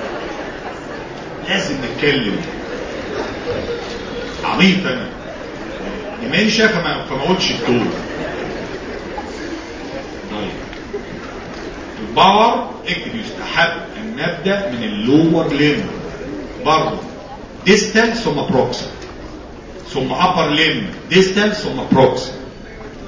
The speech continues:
يعني نبتدي من اللور ليمب من الديستال للبروكسيمال، ثم upper limb من الديستال للبروكسيمال.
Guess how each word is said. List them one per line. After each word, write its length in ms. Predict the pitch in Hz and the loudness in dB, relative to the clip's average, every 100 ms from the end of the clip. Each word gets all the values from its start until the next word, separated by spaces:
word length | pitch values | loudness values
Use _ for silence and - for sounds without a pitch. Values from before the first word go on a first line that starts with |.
| - | -8
يعني 280 | - 214 240 | -4 -2 -2
نبتدي 480 | 214 - 180 143 120 | -2 2 4 4 2
من 180 | 120 113 | 0 0
اللور 400 | 131 165 151 127 | 2 4 4 4
ليمب 280 | 139 127 98 | 2 2 0
من 180 | 98 | 0
الديستال 500 | 98 - 170 - 123 | -2 0 0 0 -2
للبروكسيمال، 720 | 110 101 143 196 - 190 226 196 | -4 -2 2 2 2 0 0 0
ثم 200 | 139 131 | -2 -2
upper 440 | - - - 120 | 0 0 0 0
limb 160 | 165 160 | 0 0
من 100 | 120 | 0
الديستال 420 | 98 123 147 120 | -2 0 0 0
للبروكسيمال. 560 | 98 92 101 98 - | -4 -6 -4 -4 -6